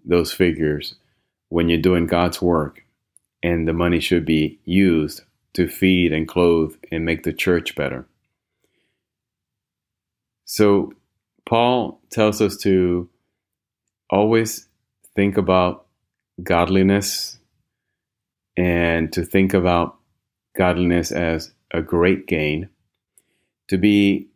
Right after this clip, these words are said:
wary of those who want to get rich because they will fall into temptation and traps, and many foolish and harmful desires will lead them into ruin and destruction. For again, the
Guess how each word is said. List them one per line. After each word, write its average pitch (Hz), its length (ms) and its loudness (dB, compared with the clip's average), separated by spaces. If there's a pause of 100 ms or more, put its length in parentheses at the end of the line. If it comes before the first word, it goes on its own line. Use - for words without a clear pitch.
(260)
wary 110 400 4
of 95 80 2
those 104 280 4
who 95 100 0
want 92 320 0
to 98 60 0
get 90 240 0
rich 92 440 -2
because 87 260 -2
they 87 120 4
will 87 140 0
fall 90 280 0
into 87 260 -2
temptation 90 800 -2
and 85 200 -4
traps, - 520 -4 (560)
and 90 240 0
many 92 380 4
foolish 95 420 0
and 80 140 -2
harmful 90 480 -2
desires 90 720 0 (240)
will 85 180 0
lead 90 360 0
them 92 380 0 (340)
into 80 240 -4
ruin 85 480 0
and 78 80 -2
destruction. 80 720 -6 (1040)
For 98 240 4
again, 107 600 2
the 95 160 2